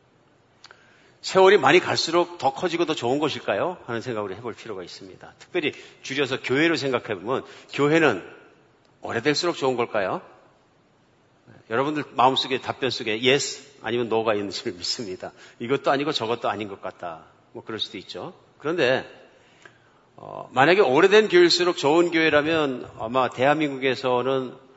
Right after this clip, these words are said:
선교사님들이 들어오셔서 처음 대한민국의 교회를 세우신 지난주에 같이, 에, 한국 선교 초대 선교에 대해서 나눈 적이 있습니다마는,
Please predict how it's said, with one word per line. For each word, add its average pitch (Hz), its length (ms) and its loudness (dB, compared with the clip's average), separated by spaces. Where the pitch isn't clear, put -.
선교사님들이 147 540 -2
들어오셔서 135 480 -6
처음 160 400 -4
대한민국의 131 380 0
교회를 120 240 -2
세우신 117 320 -6
지난주에 131 380 0
같이, 113 440 -6
에, 92 300 -16
한국 131 300 -6
선교 120 480 -6
초대 120 500 -4
선교에 127 320 -6
대해서 107 160 -8
나눈 101 480 -4
적이 98 180 -14
있습니다마는, 92 640 -12